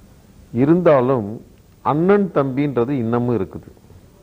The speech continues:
நான் உனக்கு அண்ணன் மாதிரி, நான் உனக்கு தம்பி மாதிரி, இப்படிலாம் நம்ம பேசிட்டு இருக்கிறோம். அதனால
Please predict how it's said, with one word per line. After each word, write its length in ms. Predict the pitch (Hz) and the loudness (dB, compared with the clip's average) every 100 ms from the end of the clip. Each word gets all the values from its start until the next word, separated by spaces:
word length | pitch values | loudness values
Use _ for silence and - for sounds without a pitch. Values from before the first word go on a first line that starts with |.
| - | -14
நான் 220 | 110 107 104 | -4 -2 -2
உனக்கு 300 | 98 92 90 | -2 -6 -6
அண்ணன் 260 | 90 92 | -6 -6
மாதிரி, 320 | 85 80 85 76 - - - - - - - - - - - | -6 -6 -8 -12 -18 -20 -20 -20 -20 -20 -20 -20 -20 -20 -10
நான் 240 | 107 107 104 | -2 0 0
உனக்கு 260 | 98 95 - | -2 -6 -6
தம்பி 300 | 95 95 92 | -4 -4 -4
மாதிரி, 380 | 87 80 87 78 - - - - - - - - 120 | -4 -4 -6 -10 -18 -20 -20 -20 -20 -20 -20 -10 -4
இப்படிலாம் 420 | 123 131 120 127 | 0 2 2 0
நம்ம 220 | 113 98 | -2 -4
பேசிட்டு 280 | 92 95 - | -4 -6 -6
இருக்கிறோம். 460 | 87 90 - - - - - - - - - - - - - - - - | -10 -10 -16 -18 -20 -20 -20 -20 -20 -20 -20 -20 -20 -20 -20 -20 -20 -18
அதனால 720 | - 101 123 165 156 98 104 | -6 -2 2 2 2 0 -4